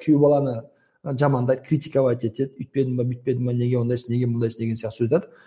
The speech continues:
Поэтому ата-ананы араластырмау керек. Ә, жақсы сұрақ осыған байланысты. Мен, маған дайректке жазған бірнеше жа-, хаттарды оқыған кезде, ә, мынандай проблемаларды естідім. Ә,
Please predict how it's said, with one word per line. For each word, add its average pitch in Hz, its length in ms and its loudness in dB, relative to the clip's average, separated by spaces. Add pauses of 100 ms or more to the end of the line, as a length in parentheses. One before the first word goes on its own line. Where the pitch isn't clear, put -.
(160)
Поэтому 165 380 4
ата-ананы 156 500 4
араластырмау 131 640 2
керек. 123 260 0 (500)
Ә, 139 360 2
жақсы 175 320 2
сұрақ 247 300 6
осыған 175 340 4
байланысты. 165 540 4
Мен, 202 380 2 (260)
маған 180 280 6
дайректке 202 440 6
жазған 175 400 2
бірнеше 175 680 0
жа-, - 180 -8
хаттарды 160 600 0
оқыған 165 500 2
кезде, 170 440 2 (480)
ә, 156 140 -2
мынандай 160 360 2
проблемаларды 170 800 0
естідім. 143 480 -6 (580)
Ә, 131 520 -8